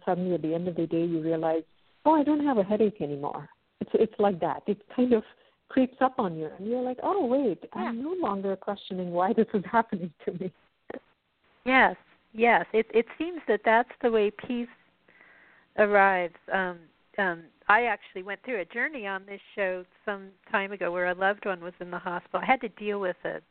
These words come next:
Speaker 2: unfolding thing where it was scary and all th-, these different things. And I have to tell you that when I was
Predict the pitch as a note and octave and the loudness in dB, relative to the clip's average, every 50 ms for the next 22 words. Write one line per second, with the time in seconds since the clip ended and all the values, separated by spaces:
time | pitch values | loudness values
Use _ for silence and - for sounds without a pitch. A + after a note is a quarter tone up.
0 | _ _ _ A#3 C4+ D4+ D4 - - _ B3 A#3 A#3+ A#3+ A#3+ - A3 G3+ F#3+ G3 | _ _ _ -8 -8 -8 -10 -14 -4 _ 0 0 0 -2 -2 -4 -6 -6 -8 -12
1 | _ _ G3 F3+ F3 D#3+ D#3+ E3 E3 E3+ E3 E3 D#3+ E3 F3 F3+ - _ - _ | _ _ -10 -10 -10 -12 -18 _ -14 -12 -10 -10 -10 -10 -12 -12 -12 _ -10 _
2 | - G#3+ G3+ G3 G3 F#3+ F#3+ F#3+ F#3+ F#3 E3+ F3+ F3+ F#3 F3+ F3+ - _ _ - | 2 4 6 6 6 4 2 -2 -8 -10 -12 -12 -10 -10 -10 -10 -12 _ _ -2
3 | G#3+ G#3 - - A#3 A3+ G3 _ - D4+ C#4+ - D#4+ C4 A#3 - B3+ A#3+ G#3+ - | -2 -2 -4 -6 -8 -8 -6 _ -4 -4 -4 -4 -6 -8 -4 -4 -4 -4 -4 -8
4 | _ - - - - - - - - _ - C#4+ C#4 C4+ B3+ - - - - C4 | _ -20 -20 -18 -18 -18 -20 -20 -2 _ 4 4 4 2 0 -8 -4 2 2 2
5 | C4+ B3+ D4 F#4 A4+ A4+ - - A#4 - - D#4 C#4 C4 C4 A3 F#3 F3 F3 - | 4 4 0 0 -2 0 0 0 0 2 2 2 2 2 0 -2 -4 -6 -6 -6
6 | G3+ G#3+ G#3+ G#3+ A3 A3+ B3 C#4 C#4 | -6 -10 -8 -6 -6 -6 -6 -8 -10